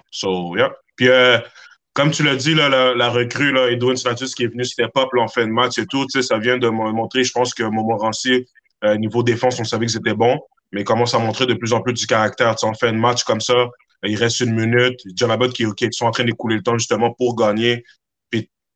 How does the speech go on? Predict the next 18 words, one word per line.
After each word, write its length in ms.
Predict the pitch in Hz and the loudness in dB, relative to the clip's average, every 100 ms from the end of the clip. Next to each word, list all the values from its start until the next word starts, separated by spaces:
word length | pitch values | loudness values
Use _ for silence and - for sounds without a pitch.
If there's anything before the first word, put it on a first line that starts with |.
| _ _ _ _ - | _ _ _ _ -4
tu 80 | 139 | 0
sais, 20 | |
même 220 | 143 147 | 2 4
dans 100 | 143 | 4
les 180 | 131 127 | 2 2
estrades, 340 | 127 - 131 | 0 0 0
les 80 | 123 | 2
gens 100 | 120 | 0
étaient 100 | 120 | 0
comme, « 180 | 120 120 | 0 0
Ah, 140 | 135 147 | 0 0
je 40 | |
pense 200 | - 127 | 0 -2
que 60 | 127 | 0
la 100 | 117 | 0
game 180 | 120 117 | 0 -2
est 60 | |
over », 420 | 107 117 110 127 | -2 -2 0 0